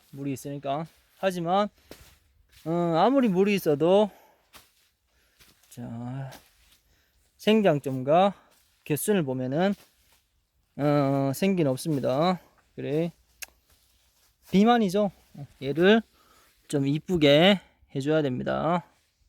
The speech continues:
자, 일단 사 분을 <laughs> 찍겠습니다. 자, 좀 더 관찰해봐요. 자, 이상입니다.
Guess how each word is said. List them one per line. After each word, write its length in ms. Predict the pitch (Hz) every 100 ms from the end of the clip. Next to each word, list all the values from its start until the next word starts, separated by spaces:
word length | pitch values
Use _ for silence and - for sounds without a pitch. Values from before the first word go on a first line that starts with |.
| _ _ _ _ _ _ _ _ _
자, 500 | - 123 117 117 120 123
일단 180 | - 135
사 220 | 143 147
분을 400 | 175 165 185 196 _ _ _
<laughs> 720 | 165 156 165 - - 285 277 - -
찍겠습니다. 880 | 151 165 147 170 156 131 156 165 - _
자, 720 | - 123 120 123 123 120 127 _ _ _ _ _ _ _ _ _ _ -
좀 180 | 127 127
더 120 | 131
관찰해봐요. 920 | 135 151 135 131 135 139 131 160 170 - _ _ _ _ _
자, 540 | - - 123 117 123 143 _ _ _ _ _ _ _ _ _ _ _ _ _ _
이상입니다. 1120 | 185 202 208 196 196 - 135 127 131 127 170